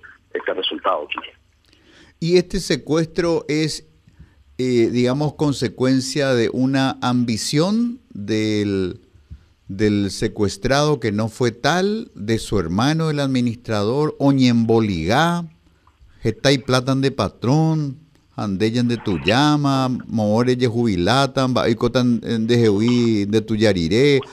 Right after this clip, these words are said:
Speaker 2: ¿Por dó-, dónde se arma la idea del secuestro y quién fija el precio? ¿Es,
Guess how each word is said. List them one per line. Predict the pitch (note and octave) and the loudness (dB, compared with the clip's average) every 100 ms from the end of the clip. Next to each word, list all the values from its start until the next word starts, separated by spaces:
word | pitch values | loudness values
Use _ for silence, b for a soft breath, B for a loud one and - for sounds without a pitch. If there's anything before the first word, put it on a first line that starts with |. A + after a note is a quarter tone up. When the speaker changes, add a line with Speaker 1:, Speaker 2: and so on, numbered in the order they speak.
| B B | B B
Speaker 2:
¿Por | - C3 A#2 | -2 0 0
dó-, | B2+ - | -4 -2
dónde | C3 F3+ G3 G3+ | 0 2 2 0
se | - - | 0 0
arma | C#3 D3+ D#3 | 0 0 0
la | D3+ | 2
idea | A2 G#2+ C3 | 2 4 2
del | C#3 C#3+ | 2 -2
secuestro | A#2+ A2+ B2 C3+ - D#3+ - B B B - | -2 -2 0 0 0 -4 -4 B B B -2
y | A#2+ - - - | 0 -2 -14 0
quién | D3+ C#3 | 2 4
fija | D#3 C#3 B2 | 0 2 2
el | F2+ | 2
precio? | B2 C#3+ C3 - B2 A2+ G#2 F#2+ - b b b b _ _ _ - | 4 4 2 0 2 4 4 0 -6 b b b b _ _ _ 6
¿Es, | G3+ A3 | 6 6